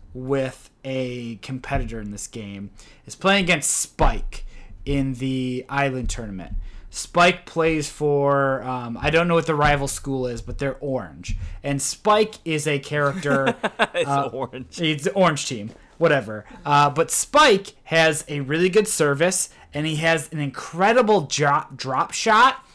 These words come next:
Speaker 1: that cur-, like, spins really hard. So it's like, it's a drop shot, so you have to be, you know, looking for it, and it, it curves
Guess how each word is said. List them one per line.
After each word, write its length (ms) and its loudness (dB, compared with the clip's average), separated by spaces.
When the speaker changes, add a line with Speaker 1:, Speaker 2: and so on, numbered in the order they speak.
Speaker 1:
that 580 4
cur-, 380 2
like, 260 2
spins 680 2
really 320 0
hard. 440 -10
So 320 4
it's 200 2
like, 320 4
it's 120 -6
a 80 -4
drop 320 2
shot, 260 0
so 80 -8
you 80 0
have 120 -4
to 60 -8
be, 360 -6
you 160 -4
know, 60 -4
looking 420 -2
for 380 -4
it, 100 -12
and 240 0
it, 240 -4
it 260 -6
curves 520 -2